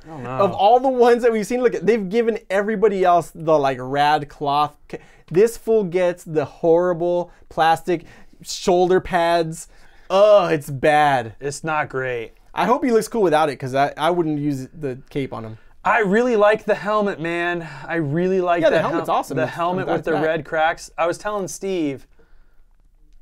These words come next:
Speaker 1: you wanna know what my, my theory? And I know there's a lot of folks out there that have kinda floated this. I think he puts that helmet on when he's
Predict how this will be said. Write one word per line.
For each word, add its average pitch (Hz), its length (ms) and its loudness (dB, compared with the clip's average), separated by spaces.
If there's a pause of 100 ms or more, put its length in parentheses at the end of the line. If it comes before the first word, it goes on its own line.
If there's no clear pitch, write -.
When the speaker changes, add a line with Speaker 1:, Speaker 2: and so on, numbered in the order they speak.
(100)
Speaker 1:
you 143 120 -8
wanna 170 180 -4
know 165 140 -4
what 147 160 -6
my, 143 360 -8
my 139 260 -10
theory? 156 440 -6
And 147 100 -6
I 151 80 -6
know 170 140 -6
there's 160 160 -2
a 143 60 -6
lot 143 240 -2
of 139 100 -10
folks 139 300 -8
out 131 160 -6
there 123 160 -6
that 117 100 -10
have 117 220 -16
kinda 127 260 -12
floated 135 400 -10
this. 156 300 -8 (880)
I - 80 -20
think 202 220 -18
he 190 100 -8
puts 143 320 -14
that 123 180 -10
helmet 127 320 -14
on 110 220 -14
when 113 160 -18
he's 107 340 -20